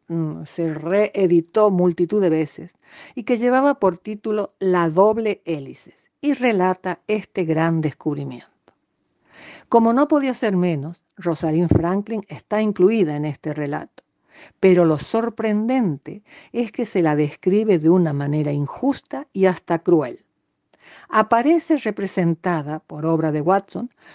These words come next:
como un personaje que no coincide en absoluto con la extraordinaria trabajadora científica que fue.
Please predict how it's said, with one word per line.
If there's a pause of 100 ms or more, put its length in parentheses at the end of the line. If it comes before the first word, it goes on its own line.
(160)
como
un
personaje
que
no
coincide
en
absoluto (320)
con
la
extraordinaria
trabajadora
científica
que
fue.